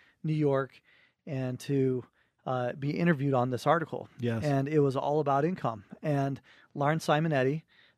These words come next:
Speaker 1: uh, who was the, the host that day,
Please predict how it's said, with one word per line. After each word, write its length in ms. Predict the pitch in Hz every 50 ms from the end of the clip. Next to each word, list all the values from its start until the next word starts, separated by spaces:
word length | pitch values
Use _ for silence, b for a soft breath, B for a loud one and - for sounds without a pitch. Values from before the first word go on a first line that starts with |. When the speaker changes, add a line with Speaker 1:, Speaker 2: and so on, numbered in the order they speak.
| b
Speaker 1:
uh, 320 | - 135 131 131 127 127 123 - - _ _ _ - 120 123
who 400 | 147 147 143 139 135 135 - - _
was 340 | 226 151 139 135 127 120
the, 340 | - - 143 143 139 131 135 - _ _ 269 156
the 140 | 131 131 123
host 320 | 131 147 147 139 - -
that 220 | - 131 123 127 127
day, 380 | 131 127 127 127 123 123 -